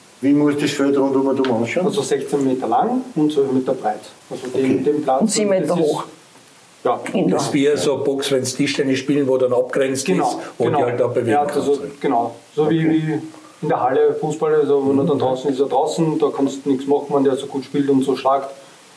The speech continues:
Speaker 2: ist da
Speaker 4: Ja.
Speaker 2: bekannt.
Speaker 4: Der, der Tisch schaut unheimlich kompakt und stabil aus. Äh, auch das Netz, darf man sich jetzt nicht
Speaker 3: Mhm.
Speaker 4: vorstellen wie ein Tischtennisnetz, sondern es ist eine richtig dicke, äh, Plastikscheiben, hätte ich fast gesagt.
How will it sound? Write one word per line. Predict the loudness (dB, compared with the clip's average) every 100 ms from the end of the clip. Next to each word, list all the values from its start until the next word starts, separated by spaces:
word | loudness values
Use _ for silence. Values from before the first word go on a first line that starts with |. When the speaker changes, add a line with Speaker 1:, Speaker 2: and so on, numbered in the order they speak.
| -8 -6
Speaker 2:
ist | -4
da | 0
Speaker 4:
Ja. |
Speaker 2:
bekannt. | 2 2 0 -6 -16 -20 -20 -18 -18 -4
Speaker 4:
Der, | 0 2 0
der | -2 -2
Tisch | 0 0 2
schaut | 0 0 2
unheimlich | 2 2 0 -2 -2
kompakt | -4 -2 -2 -2 -4
und | -4 -2 -2 -4
stabil | -4 -2 0 2 2
aus. | 2 2 2 -2 -4 -14 -6
Äh, | 0
auch | 0 2 0 0 0
das | -2 0
Netz, | 0 0 -4 -10 -4
darf | -2 0
man | 0
sich | 0 -2
jetzt | 0
nicht | 2
Speaker 3:
Mhm. | 2
Speaker 4:
vorstellen | 2 -2 0
wie | 0
ein | 0 0
Tischtennisnetz, | 0 0 -2 0 0 0
sondern | 0 0
es | 0
ist | 0
eine | 0 -4 -8 -6
richtig | -4 -2 -4 -2
dicke, | -4 0 0 0 -4 -12 -6
äh, | 0 2 4 4 4 4 2 0
Plastikscheiben, | -2 0 -2 0 2 4 4 2 -2 -4 -2 0 0 0
hätte | 0 0
ich |
fast | 0 0
gesagt. | 0 0